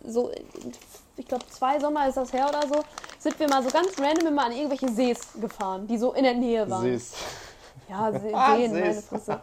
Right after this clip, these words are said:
Speaker 2: <laughs> Geil.
Speaker 1: Seen. Und dann, ähm, <laughs> so wie Milchs,
Speaker 2: Milchs.
Speaker 1: Kartoffels.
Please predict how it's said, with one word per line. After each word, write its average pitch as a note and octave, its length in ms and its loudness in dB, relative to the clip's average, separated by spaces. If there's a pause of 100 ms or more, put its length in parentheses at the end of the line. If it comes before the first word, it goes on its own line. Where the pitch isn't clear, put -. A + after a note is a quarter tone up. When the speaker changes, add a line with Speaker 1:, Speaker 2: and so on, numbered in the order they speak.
(380)
Speaker 2:
<laughs> C4 420 4
Geil. C#4+ 240 10
Speaker 1:
Seen. A3 240 -2 (960)
Und A#3+ 200 0
dann, A#3+ 380 4
ähm, A3+ 320 0 (720)
<laughs> - 1700 -4
so G#3+ 140 -8
wie A3 100 -4
Milchs, A3+ 500 -4 (100)
Speaker 2:
Milchs. C3 180 0 (120)
Speaker 1:
Kartoffels. A3+ 380 -2